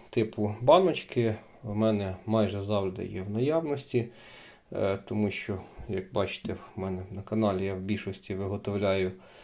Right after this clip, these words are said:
великі об'єми, а такі об'єми, е, постійно виготовляти на замовлення просто не вистачає фізичного часу. Тому я намагаюся, щоб вони в мене були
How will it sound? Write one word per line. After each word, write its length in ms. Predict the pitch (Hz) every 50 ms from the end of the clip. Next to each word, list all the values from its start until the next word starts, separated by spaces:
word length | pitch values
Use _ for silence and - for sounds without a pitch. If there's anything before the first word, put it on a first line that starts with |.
| - - - - _ _ - -
великі 400 | 113 120 156 185 185 185 - 147
об'єми, 640 | 139 131 131 131 131 131 135 131 123 120 117 113 107 110 - -
а 120 | - - -
такі 320 | - - - - - 123
об'єми, 600 | 110 98 92 101 110 131 143 139 131 117 110 107 107 - - - - - - - _ _ - 98
е, 520 | 95 101 98 - 104 101 95 98 101 101 - -
постійно 480 | - 107 107 - - 117 113 110 107 104
виготовляти 580 | 104 104 104 - 107 107 107 107 107 107 110
на 120 | 104 104 95
замовлення 520 | 107 117 131 147 143 127 120 110 110 104
просто 340 | - - 117 117 120 - 110
не 100 | 104 107
вистачає 540 | 104 101 98 - 113 107 - 120 113 110 107
фізичного 480 | - 104 95 104 107 - - 107 92
часу. 320 | - - 87 87 - - -
Тому 260 | - 87 87 80 -
я 60 | 120
намагаюся, 580 | 113 110 110 110 104 101 117 120 110 104 101 -
щоб 140 | - 95
вони 300 | 92 98 95 104 104 104
в 60 | 98 92
мене 260 | 95 95 95 95 95
були 320 | 92 95 101 95 90 87